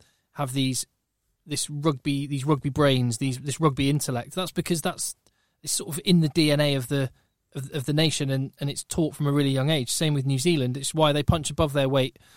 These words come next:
in terms of per capita, and it's, I think it's one of the areas where England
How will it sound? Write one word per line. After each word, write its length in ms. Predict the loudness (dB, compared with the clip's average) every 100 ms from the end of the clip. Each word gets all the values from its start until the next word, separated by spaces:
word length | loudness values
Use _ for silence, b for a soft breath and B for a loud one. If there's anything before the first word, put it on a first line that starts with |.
| b b
in 100 | -2
terms 300 | 0 0 0
of 240 | -4 -8 _
per 160 | 0 0
capita, 520 | 0 -4 -6 -6 -8 b b b b _ -6
and 140 | -6
it's, 120 | -4
I 60 | -6
think 140 | -6 -4
it's 100 | -2
one 120 | 0
of 60 |
the 120 | 2 2
areas 340 | 2 0 -2
where 280 | 0 -2 -2
England 440 | -2 0 -2 -4